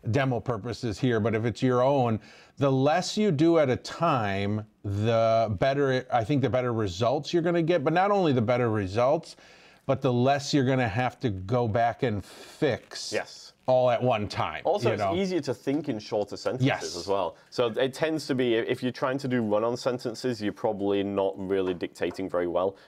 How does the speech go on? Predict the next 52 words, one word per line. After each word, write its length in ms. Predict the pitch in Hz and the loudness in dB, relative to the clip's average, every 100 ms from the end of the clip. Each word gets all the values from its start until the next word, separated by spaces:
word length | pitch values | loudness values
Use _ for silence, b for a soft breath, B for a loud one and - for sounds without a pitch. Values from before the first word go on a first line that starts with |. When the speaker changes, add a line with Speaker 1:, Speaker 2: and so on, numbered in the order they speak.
| B | B
Speaker 2:
Um, 180 | 87 87 | -4 -4
so 180 | 90 92 | -2 -2
if 140 | 101 | -2
you 60 | 123 | -4
just 240 | 120 - | -6 -6
think 280 | - 104 95 | -6 -6 -6
in 260 | - 92 92 | -6 -6 -4
terms 260 | 104 90 | -4 -4
of 100 | - | -8
chunks 340 | - 92 - 82 | -6 -6 -6 -12
of 100 | - | -8
sentences, 520 | 80 - 90 - 110 | -8 -8 -10 -10 -10
shorter 280 | 85 87 85 | -8 -10 -10
sentences, 480 | 92 175 135 170 | -8 -2 -2 0
Speaker 1:
Mm-hmm. 60 | 165 | 0
Speaker 2:
yeah, 60 | 101 B B | -2 B B
you'll 100 | 131 | -2
probably 240 | 156 120 | 0 -2
do 160 | 92 87 | -2 -2
better. 240 | 90 85 - B B B B | 0 -2 -6 B B B B
Um, 500 | 143 147 147 143 143 - | -2 0 0 0 -2 -2
I'm 280 | 165 226 | -2 -2
curious, 920 | - - 196 180 120 98 98 - - 113 | -4 -4 -2 0 2 2 0 -4 -4 -2
we're 140 | 113 | -2
gonna 200 | 139 151 | -2 -4
try 300 | - 160 139 | -4 -4 -2
this 140 | 131 | -2
exclamation 600 | 127 - - 104 107 - | -4 -6 -6 -4 -4 -6
mark 200 | 92 87 | -8 -8
again. 180 | 92 95 | -4 -4
I've 120 | 101 131 | -2 0
never 240 | 156 208 | 0 -2
managed 240 | 180 160 | -2 -4
to 60 | 120 | -4
get 120 | 120 | -4
it 100 | 117 | -4
to 60 | 120 | -4
do 140 | 110 | -4
an 80 | 104 | -4
exclamation 560 | 101 - 101 95 95 85 | -6 -8 -6 -6 -8 -10
mark. 220 | 82 - 127 | -12 -8 -2
Speaker 1:
Why 120 | 139 | -2
don't 140 | 156 160 | -2 0
if 60 | |
you 120 | 170 131 | 0 0
just 440 | - 139 135 - | 0 0 -2 -2
do 120 | 139 | 0
"wow"? 540 | 117 104 113 123 113 104 | 0 2 4 4 2 2
Speaker 2:
That's 200 | 113 113 | 0 -2
what 60 | 113 | -2
I'm 40 | |
gonna 120 | 113 | 0